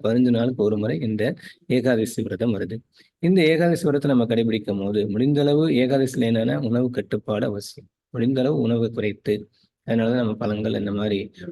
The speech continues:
ஃப்ரூட்ஸ், பால், அந்த மாதிரி எளிமையா உணவு உண்டு. So இந்த மாதிரி ஏகாதசி விரதம் இருக்கும் போது நம்முடைய ஜீரண மண்டலத்துக்கு நல்ல ஒரு ஓய்வு கிடைக்கும். எப்பயுமே நம்ம வந்து ஏதாவது உணவுகளை சாப்பிட்டு, சாப்பிட்டு, சாப்பிட்டு, தானியங்கள் முக்கியமா ரொம்ப ஹெவி ஃபுட் எல்லாம் சாப்பிட்டு, நம்மளோட ஜீரண மண்டலம் வந்து ரெஸ்டே இல்லாம இருக்கு இல்லையா?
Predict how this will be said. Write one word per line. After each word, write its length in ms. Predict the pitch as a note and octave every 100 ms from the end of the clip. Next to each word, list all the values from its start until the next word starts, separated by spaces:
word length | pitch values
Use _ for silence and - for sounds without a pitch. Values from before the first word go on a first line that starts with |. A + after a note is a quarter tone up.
| -
ஃப்ரூட்ஸ், 500 | C3 A#2 A2+ C3 G#2+ G#2+
பால், 260 | G#2+ G#2+
அந்த 160 | G#2+ G#2+
மாதிரி 160 | A2+ A#2
எளிமையா 280 | A#2 A#2+ A2+
உணவு 280 | G2 G2+ G2
உண்டு. 180 | G2 - _ _ _
So 160 | - F3
இந்த 100 | D#3+
மாதிரி 300 | D#3 E3+ C#3+ B2+ D3 - -
ஏகாதசி 440 | C3+ E3 F3 E3+ D#3
விரதம் 280 | C3 A#2 A2
இருக்கும் 300 | B2+ B2 A#2
போது 220 | A2 C3+
நம்முடைய 300 | C#3 B2 G#2
ஜீரண 360 | A2+ D3 D#3 D3
மண்டலத்துக்கு 560 | A#2 A2 G#2+ G#2+ -
நல்ல 300 | C#3 A2+ B2
ஒரு 160 | B2+ G#2
ஓய்வு 240 | G2+ A2+
கிடைக்கும். 380 | A#2 G#2 G#2 A2 _ _ _ _ A2+
எப்பயுமே 480 | A2 B2 C3 C#3+ D#3
நம்ம 160 | C#3+
வந்து 180 | C3 C3
ஏதாவது 340 | A2 A2 B2
உணவுகளை 360 | A2+ A#2+ A#2+ A#2
சாப்பிட்டு, 380 | - A2 G#2+ A#2+
சாப்பிட்டு, 320 | A2+ A2 A2
சாப்பிட்டு, 480 | G#2+ A2+ A#2 G#2 G2
தானியங்கள் 360 | G#2+ A#2+ A2+
முக்கியமா 480 | G#2 G2+ - A2+ A2
ரொம்ப 240 | G#2+ A#2 A#2
ஹெவி 340 | A#2+ A2+ B2 A#2
ஃபுட் 160 | A2+ A2
எல்லாம் 180 | G#2+
சாப்பிட்டு, 560 | G#2 A2 A2+ A#2 B2+ B2+ - - _
நம்மளோட 200 | A#2+ G#2+
ஜீரண 340 | G#2 C3 C3
மண்டலம் 320 | A#2+ A2 G#2+ A2+
வந்து 200 | A2+ G#2
ரெஸ்டே 240 | - -
இல்லாம 360 | B2+ A2 A2 G#2
இருக்கு 200 | F#2+ G2+
இல்லையா? 220 | G#2